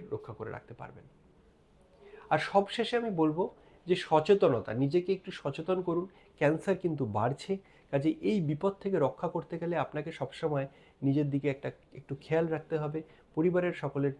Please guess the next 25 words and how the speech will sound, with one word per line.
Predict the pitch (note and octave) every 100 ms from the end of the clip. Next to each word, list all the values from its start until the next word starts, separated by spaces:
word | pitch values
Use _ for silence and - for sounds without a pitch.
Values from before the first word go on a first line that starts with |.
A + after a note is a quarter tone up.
| - -
আহ, | C#3 B2 C3+
প্রতি | C3+ C3
খেয়াল | C3 - C3+ A#2+
রাখতে | A#2 - A#2+
হবে। | A#2+ B2+ - - -
বদঅভ্যাস | D#3+ F3+ G3+ G3+ G3
যেগুলি | F#3 F3+ F#3
রয়েছে, | F3 E3+ F3
সেগুলিকে | D#3 D#3 D#3+ D#3+
ছেড়ে | - D#3 D#3+
দিতে | D3+ B2+
হবে | A2+ C3+ - - - -
এবং | D#3+ E3 C#3+ - - _ B2+
যখনই | - E3 - C#4 C#4+
কোনো | C#4+ G3
সমস্যায় | F#3+ D3+ D3+ D3+ E3 D3
আপনারা | C#3+ C3+
পড়বেন, | C3+ D3+ C#3 A2+ - - - _
তখনই | D#3 D#3 - G3 B2 - - _ -
যে, | C3+ C3+ - _ -
যে | C3
পাশের | C#3 D3 D3 G3+ D#3+
যে | C#3+
ডাক্তারবাবু | B2+ - C#3 C3+ B2+
রয়েছেন | C3+ C3+